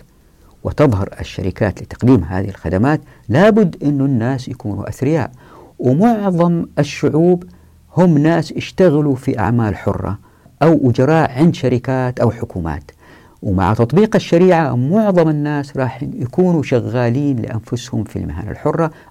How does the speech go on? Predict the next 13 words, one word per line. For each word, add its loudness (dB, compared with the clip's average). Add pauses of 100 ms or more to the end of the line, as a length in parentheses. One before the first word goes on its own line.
(120)
أو 2
يملكوا 2
الشركات -12
اللي -18
اشتغلوا -2
فيها، -4 (300)
أو 6
إذا 2
اشتغلوا -4
أجراء 0
عند -2
آخرين -2
لندرة 4